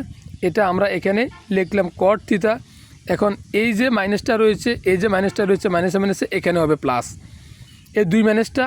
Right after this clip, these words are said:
আমি আ-, আপনাদেরকে আবার দেখাচ্ছি, এখানে একটা মাইনাস, এখানে একটা মাইনাস, এই দুই মাইনাসে এখানে প্লাস হয়ে যাবে। তাহলে মাইনাসে মাইনাসে প্লাস হয়। এখন এই কারণে কিন্তু এখানে আমাদের প্লাস হয়ে-, হয়েছে। এখন লক্ষ্য করো, পরবর্তীতে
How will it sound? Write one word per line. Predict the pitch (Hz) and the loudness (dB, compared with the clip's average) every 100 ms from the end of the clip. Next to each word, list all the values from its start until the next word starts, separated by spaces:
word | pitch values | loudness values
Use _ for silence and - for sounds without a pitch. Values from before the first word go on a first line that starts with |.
| - | 0
আমি | 185 220 | 0 0
আ-, | 196 - 180 | -2 -2 -4
আপনাদেরকে | - 190 196 220 | -2 0 0 -2
আবার | 185 202 | -2 -2
দেখাচ্ছি, | 202 208 190 - 185 | 0 -2 -2 -2 -2
এখানে | 214 214 | 0 -2
একটা | 208 226 202 | -2 -2 -2
মাইনাস, | 190 214 - - | 0 -2 -4 -6
এখানে | 160 202 196 | -2 -2 -2
একটা | 220 | -2
মাইনাস, | 190 175 202 208 - - - | -2 -2 -2 -6 -12 -20 -4
এই | 185 | -2
দুই | 160 185 | 0 2
মাইনাসে | 185 190 - 196 | 2 0 0 -2
এখানে | 165 180 262 - - - | -2 -2 -2 -6 -18 -6
প্লাস | 170 156 139 | -2 -2 0
হয়ে | 143 | 0
যাবে। | 131 120 110 _ - _ _ _ - | 0 -4 -8 _ -20 _ _ _ -2
তাহলে | 185 220 | 0 2
মাইনাসে | 196 180 175 | 2 0 0
মাইনাসে | 220 214 202 214 | 2 2 0 0
প্লাস | 180 175 | 0 0
হয়। | 233 277 _ - - - - - - - - _ _ | -2 -4 _ -20 -20 -20 -20 -20 -20 -20 -20 _ _
এখন | 202 220 226 208 - - - | -2 2 0 -2 -8 -12 -6
এই | 269 | -2
কারণে | 254 214 208 220 | 0 0 0 0
কিন্তু | 220 185 | 0 2
এখানে | 214 208 202 | 0 0 0
আমাদের | 185 170 165 | 0 0 -2
প্লাস | 151 139 - | -2 -2 -2
হয়ে-, | 127 - | -6 -4
হয়েছে। | 147 127 123 - - - - - - - - _ - | -4 -4 -8 -20 -20 -20 -20 -20 -20 -20 -20 _ -10
এখন | 151 202 | -4 0
লক্ষ্য | 190 240 220 | 2 2 4
করো, | 196 - - - - - - - - - | 2 -2 -12 -12 -12 -14 -16 -16 -16 -4
পরবর্তীতে | 220 233 220 180 160 190 | 0 2 2 0 0 -2